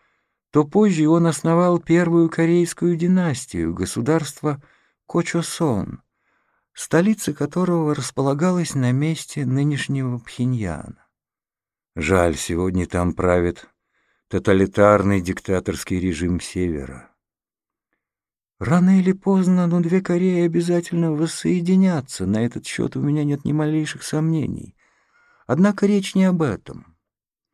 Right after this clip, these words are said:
У нас и сегодня существует культ поклонения Тангуну. Называется он Чхан Догья. На горе Пиктусан в его честь построен мавзолей,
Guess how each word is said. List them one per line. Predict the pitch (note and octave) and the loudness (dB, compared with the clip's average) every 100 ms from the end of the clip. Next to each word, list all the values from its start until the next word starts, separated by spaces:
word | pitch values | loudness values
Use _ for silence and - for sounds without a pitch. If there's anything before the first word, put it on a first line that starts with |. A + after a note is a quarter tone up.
| _ _ _ _ _ _ _ - | _ _ _ _ _ _ _ -2
У | C3 | 4
нас | F3+ F#3+ F#3+ | 4 4 0
и | |
сегодня | - G3+ G#3 G3+ C3 F#2+ | -2 0 2 2 2 0
существует | - F#2 G#2+ F#2 - A2 G#2+ G2 - | -2 -6 -4 -6 -6 -2 0 -2 -6
культ | A#2 A#2 G2 - | -2 -2 -2 -6
поклонения | - A2 G#2+ A2 G#2 F#2+ F2+ F2 | -4 0 0 2 2 0 0 -4
Тангуну. | - F#2+ F#2+ G2 F#2+ E2+ D2+ C2+ C2 _ _ _ _ _ _ _ _ - | -4 -2 0 0 0 -2 -4 -10 -12 _ _ _ _ _ _ _ _ -4
Называется | F#2+ G2 A2+ C#3 D#3 D3+ - C#3 | -2 0 2 2 2 0 -2 -2
он | C3+ C3+ B2+ B2+ _ _ _ _ - | 0 0 -2 -4 _ _ _ _ -12
Чхан | - - F#3+ G#3 G#3 F3+ | -6 2 4 6 4 4
Догья. | F#3 F3 D3+ D#3+ A#2 - - _ _ _ _ _ _ _ _ _ _ _ _ _ _ - | 4 2 0 0 0 -4 -16 _ _ _ _ _ _ _ _ _ _ _ _ _ _ -2
На | C3 | 0
горе | D3 F3+ G#3+ A3 G#3 - _ | 4 4 4 2 0 -4 _
Пиктусан | F3+ F#3 - E3 - G3+ A3+ G3 - _ _ _ _ | -2 -2 -4 -6 -2 0 2 0 -4 _ _ _ _
в | E2+ | -6
его | F#2+ C#3 E3 | -2 0 0
честь | - G#3 G3 - | 0 0 -2 -4
построен | C#3 - D3+ F3 E3+ | -4 -2 2 2 2
мавзолей, | E3+ D#3 D#3+ E3 A2 D#2 D#2 | 0 0 -2 -2 -2 -6 -8